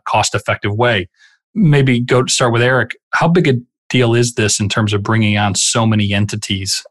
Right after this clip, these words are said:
and, and what does the industry need to do to prepare for this, for the September go live date?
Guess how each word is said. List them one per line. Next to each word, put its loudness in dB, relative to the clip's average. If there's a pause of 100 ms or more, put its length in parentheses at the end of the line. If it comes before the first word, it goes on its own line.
and, 0
and -2
what 2
does 2
the 0
industry 0
need 2
to 0
do 2
to 0
prepare -2
for -6
this, -4
for -4
the -6
September -4
go -2
live -6
date? -14